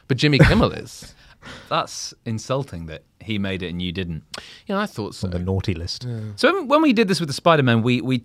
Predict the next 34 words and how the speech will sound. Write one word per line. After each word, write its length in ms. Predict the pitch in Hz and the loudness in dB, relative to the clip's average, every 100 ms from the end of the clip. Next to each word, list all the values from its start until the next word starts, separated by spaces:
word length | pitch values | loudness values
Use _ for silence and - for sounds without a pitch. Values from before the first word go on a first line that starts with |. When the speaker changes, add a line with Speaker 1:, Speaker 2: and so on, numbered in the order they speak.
| - | -6
Speaker 2:
took 280 | - 180 - | -2 -2 2
different 360 | 156 - 131 - | -2 0 -6 -6
categories 840 | - 196 - 98 85 69 67 - | -2 -2 0 -6 -6 -8 -10 -4
Speaker 3:
We 60 | 110 | -2
Speaker 2:
and 80 | 95 | -2
Speaker 3:
did. 100 | 95 | -2
Speaker 2:
we, 240 | 95 95 - | -4 -4 -4
we, 180 | 101 87 | -4 -4
we 160 | 101 | -6
chose 360 | - 117 101 90 | -6 -2 -2 -4
which 560 | 92 110 - - - - | -4 -4 -4 -6 -6 -8
Spider-Man 600 | - - 117 107 101 95 92 | -14 -2 2 2 2 0 -2
would 180 | 90 85 | -6 -4
be 120 | 95 | -6
at 60 | 78 | -6
the 60 | |
top 300 | - 120 - | -8 -8 -8
of 80 | - | -12
each 160 | - - | -14 -14
category. 400 | 80 - 110 98 | -16 -10 -2 0
Speaker 3:
Yeah. 240 | 87 82 - | 0 -2 -8
Speaker 2:
So 140 | - 139 | -4 0
shall 200 | 196 220 | 2 2
we 120 | 208 | 4
go 220 | 180 165 | 4 2
for 360 | - 135 113 110 | 2 2 2 4
which 280 | 127 - - - | 0 0 -10 0
Batman 580 | 143 120 104 98 95 - _ _ | 2 2 -2 -2 -6 -8 _ _
is 120 | 98 90 | -12 -8
the 100 | 90 | -6
best 480 | 107 92 - - | -2 -4 -6 -10
Bruce 300 | 104 95 87 90 | -6 -6 -6 -10
Wayne? 500 | 90 78 67 60 - _ - - - - _ - | -10 -10 -14 -18 -20 _ -16 -16 -16 -20 _ -4
Speaker 1:
Oh, 1080 | 127 131 170 185 190 185 175 156 123 98 | 0 2 2 2 4 4 2 2 -2 -4